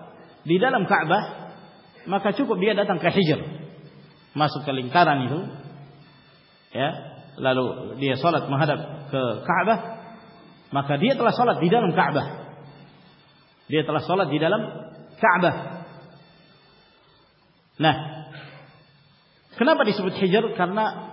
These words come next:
hijr artinya mencegah. Ya, ini mencegah orang yang melakukan tawaf untuk tawaf di situ.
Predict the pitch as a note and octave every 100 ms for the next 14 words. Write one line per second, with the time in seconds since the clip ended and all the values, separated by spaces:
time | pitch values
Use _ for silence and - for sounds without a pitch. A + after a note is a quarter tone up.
0 | - - - - - G3 F#3 A3+ E3 D#3+
1 | G3+ F3 D#3 - C#3 C3 C#3 - - -
2 | - - - _ _ _ _ _ _ _
3 | _ _ _ _ _ _ _ _ B2+ B2+
4 | C#3 F#3 D#3 - D#3 G#3 - - - -
5 | - F3+ B3 A#3+ G#3 F#3+ F3+ F3 F3+ F3
6 | D3 D#3 G3 G#3 - - - D#3+ D#3+ D#3
7 | - D#3 D#3 - B2+ B2+ B2 A2+